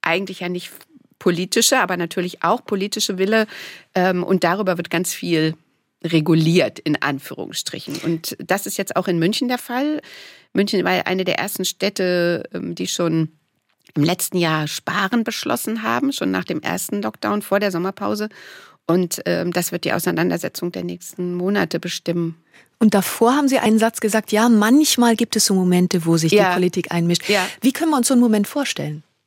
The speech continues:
Speaker 1: Naja, es gab zum Beispiel,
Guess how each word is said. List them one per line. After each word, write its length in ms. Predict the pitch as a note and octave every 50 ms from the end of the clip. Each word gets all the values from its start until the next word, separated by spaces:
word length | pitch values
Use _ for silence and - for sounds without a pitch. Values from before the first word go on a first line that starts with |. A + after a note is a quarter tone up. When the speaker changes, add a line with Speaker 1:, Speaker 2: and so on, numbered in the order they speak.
| _ _ _ _ _ _ _ _ _ _ _ _ _ _ _ _ _ _ -
Speaker 1:
Naja, 240 | G#3 A3 A3+ A3 C#3+
es 120 | - -
gab 200 | - A3 A3 -
zum 100 | - A3+
Beispiel, 720 | G3+ G#3 G#3 - - - A3+ G#3+ G#3 G3+ G3+ G3 G3 G3